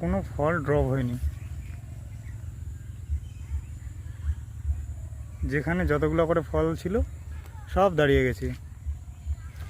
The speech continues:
আর এত ফুল এসছে, শুধু এই গাছের গোড়াটা নিচেও দেখো, প্রত্যেকটা গাছের গোড়ার নিচেও আবার এমন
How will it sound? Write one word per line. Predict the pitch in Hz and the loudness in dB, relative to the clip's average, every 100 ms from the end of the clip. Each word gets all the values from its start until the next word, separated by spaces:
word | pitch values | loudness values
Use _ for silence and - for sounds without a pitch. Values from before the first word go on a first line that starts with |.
| - - - | -10 -6 2
আর | 135 151 | 6 8
এত | - 196 - | 6 0 0
ফুল | - 175 175 | 0 2 2
এসছে, | - 202 190 | 2 2 2
শুধু | 196 214 | 6 6
এই | 185 | 8
গাছের | 156 160 208 151 | 6 6 6 6
গোড়াটা | 170 185 196 | 6 6 2
নিচেও | 196 226 | 2 2
দেখো, | 160 - | 0 -2
প্রত্যেকটা | 190 - 247 247 | -6 -4 2 6
গাছের | 220 240 165 | 8 8 10
গোড়ার | 185 202 | 10 8
নিচেও | 202 220 190 | 6 8 8
আবার | 185 - - - - - - - 175 160 | 6 0 -12 -12 -10 -10 -10 -2 4 6
এমন | 170 | 8